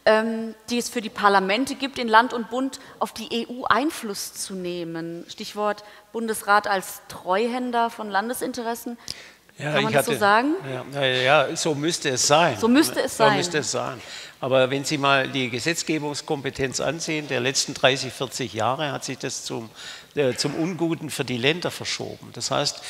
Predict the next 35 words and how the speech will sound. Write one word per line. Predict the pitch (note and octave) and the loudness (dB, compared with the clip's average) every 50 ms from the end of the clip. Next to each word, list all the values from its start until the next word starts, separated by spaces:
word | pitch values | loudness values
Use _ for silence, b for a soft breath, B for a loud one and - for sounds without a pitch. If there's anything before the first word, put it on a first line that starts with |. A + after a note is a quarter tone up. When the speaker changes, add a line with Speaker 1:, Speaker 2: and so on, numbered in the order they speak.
| B B B B | B B B B
Speaker 2:
der | C#3 B2 | -2 -2
Bund | A2 C3 E3 G3 F3+ | 0 0 -2 0 2
hat | E3+ D#3+ - | 0 0 0
sich | D3 C3+ C3 | -2 -4 -4
immer | C#3 E3 D#3 | -4 -6 -4
mehr | C#3 C3+ C#3 C#3+ | 0 0 0 0
Kompetenzen | C#3+ - D3+ C#3+ C3+ C#3 - - B2+ C#3 C#3+ D3 - C#3 B2 G2+ | 0 -2 -4 -4 -4 -6 -6 -4 -4 -4 -4 -4 -6 -8 -8 -8
geholt | G#2+ A2 G#2 G#2 G#2+ A#2 C#3+ F#3+ A3+ - - - B B B B B B B | -6 -6 -6 -6 -6 -6 -6 -6 -8 -10 -14 -20 B B B B B B B
und | D3+ C3+ B2+ A2+ | -4 -4 -2 0
er | C#3+ A#2 | 2 4
hat | A2+ D#3 - - - - - B2 A2+ | 4 4 4 2 -4 -12 -12 -10 -8
bedauerlicherweise | C#3+ - D#3 C3+ D#3 F#3+ F3 D#3+ C3+ - C3+ A2+ B2 C#3 E3 - F#3 | -2 0 2 4 4 4 2 0 -2 -2 0 0 0 0 0 -2 -6
diese | D3 D#3+ D#3+ - D#3 B2 | -6 -6 -6 -6 -6 -6
Kompetenz | - D3 C#3 C3 C3 - - C#3 D3+ F3 F#3+ - - | -4 -4 -4 -4 -6 -6 -2 -2 -2 -2 -2 -2 -2
dann | - D3 C#3+ D3 C#3 - B B B B | 0 -2 -2 -2 -6 -10 B B B B
über | D#3+ D3 C3 D3+ | -6 -6 -4 -2
ihre | D#3+ D#3+ C#3 C3+ A#2 B2 A2+ - | -2 -2 -2 -2 -2 -4 -4 -4
Regierung | B2+ A#2+ G#2 A#2+ C#3 E3+ F3+ E3+ D3+ C3+ | -4 -4 -4 -2 -2 -2 -2 -2 -4 -4
an | A#2+ A#2 G#2+ | -6 -8 -6
die | A#2 A#2 G#2 | -6 -6 -6
E | G#2+ - | -6 -8
U | - F3 G3 | -6 -4 -4
abgegeben. | - - - - - A2 - - G#2 G2 G2 - A2+ A2 A2 - - - | -4 -4 -4 -6 -10 -12 -10 -10 -12 -12 -12 -14 -18 -20 -20 -20 -16 -8
Das | - C3+ B2+ - | -6 -4 -4 -2
ist | D#3 - | -2 -2
ja | - B2+ | -2 -2
das | G#2+ - A2 - | -4 -6 -8 -10
Schlimme. | - - - - G3 G3 | -10 -12 -12 -12 -10 -8
Speaker 1:
Mhm. | G3 F#3+ F3+ F3+ F3+ F3+ B B B B B B B B | -8 -8 -8 -8 -12 -14 B B B B B B B B
Speaker 2:
Äh, | C3+ B2+ B2 B2 A#2+ - - - - - - | 4 6 6 6 4 2 -4 -14 -16 -8 -2
aber | C#3 C#3 C3 C#3+ C3+ C3 | 2 4 6 6 6 4
lassen | - - - - - - D3 C#3 C#3+ | 2 -4 -8 -10 -4 0 0 0 0
Sie | D#3+ | 0
mir | D3+ D3 C#3+ - - - - - - | -2 -2 -2 -2 -4 -6 -10 -4 2
einen | B2+ C3+ D3+ D#3+ | 2 2 2 2